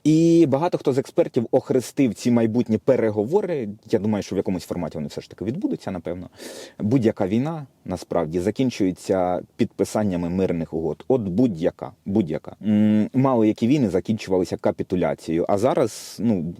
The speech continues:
капітуляція з будь-якої сторони, вона просто неможлива. І псо будуть направлені на те, що зливають. І псо буде дуже багато з цим пов'язаних, але про це в кінці випуску.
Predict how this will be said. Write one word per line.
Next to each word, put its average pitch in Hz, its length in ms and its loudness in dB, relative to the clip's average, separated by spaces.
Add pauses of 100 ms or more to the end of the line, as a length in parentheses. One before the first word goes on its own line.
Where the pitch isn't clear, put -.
капітуляція 107 720 0
з 82 60 -2
будь-якої 92 460 0
сторони, 92 340 -2
вона 85 160 -4
просто - 360 -8
неможлива. 85 640 -4
І - 80 4
псо - 180 0
будуть 196 240 4
направлені 147 540 2
на 127 100 2
те, 156 160 2
що 139 240 0
зливають. 98 840 0
І 143 80 4
псо 226 240 2
буде 156 240 4
дуже 127 300 2
багато 120 320 0
з - 40 -6
цим 120 160 0
пов'язаних, 170 640 0
але 113 220 2
про 110 140 -2
це 120 120 -2
в 101 40 0
кінці 110 280 0
випуску. 180 520 2